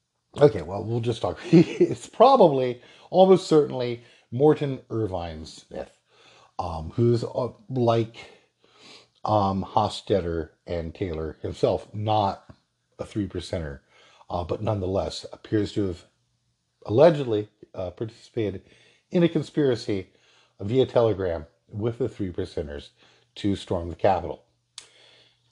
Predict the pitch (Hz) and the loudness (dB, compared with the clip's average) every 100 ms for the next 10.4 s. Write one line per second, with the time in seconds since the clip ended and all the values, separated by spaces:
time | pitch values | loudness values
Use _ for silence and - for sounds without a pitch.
0 | _ - 202 208 208 208 202 - - - | _ 0 4 6 4 2 0 -2 -12 -18
1 | _ _ 208 196 180 226 190 156 151 147 | _ _ 4 6 6 4 8 10 10 8
2 | 254 277 165 117 113 135 - - 120 110 | 4 2 -2 -2 -2 -2 -6 -16 -14 -4
3 | 170 151 135 143 123 139 131 - 123 110 | -2 0 0 0 0 -2 -2 -4 0 2
4 | - 117 131 - 101 104 - 262 240 214 | 0 2 2 2 -6 -8 -2 4 6 4
5 | 196 - - - - _ 180 185 180 - | 2 -8 -20 -20 -20 _ 4 4 4 -2
6 | - - 254 233 143 123 101 101 82 - | -12 6 6 8 4 4 -2 -8 -12 -16
7 | _ _ _ _ _ _ _ _ 139 139 | _ _ _ _ _ _ _ _ 4 6
8 | 139 139 156 151 139 127 127 127 127 123 | 6 6 4 6 2 2 -4 -2 0 0
9 | - 120 110 117 107 127 131 113 - 104 | 0 -2 0 0 0 2 4 2 0 -2
10 | 85 78 73 | 0 -4 -6